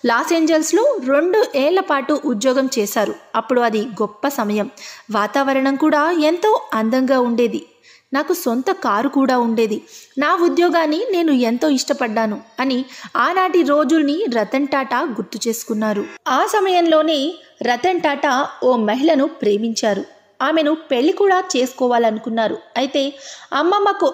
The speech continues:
ఆరోగ్యం సరిగ్గా లేకపోవడంతో ఆయన భారత్కు వచ్చేశారు.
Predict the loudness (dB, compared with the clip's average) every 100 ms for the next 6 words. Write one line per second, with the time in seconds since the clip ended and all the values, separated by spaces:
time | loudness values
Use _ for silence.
0 | 0 0 2 2 2 0 0 0 0 0
1 | 0 2 0 -2 0 2 2 0 0 0
2 | -2 -12 -6 0 2 2 2 0 0 0
3 | 0 0 0 0 0 -2 -6 -2 -2 -2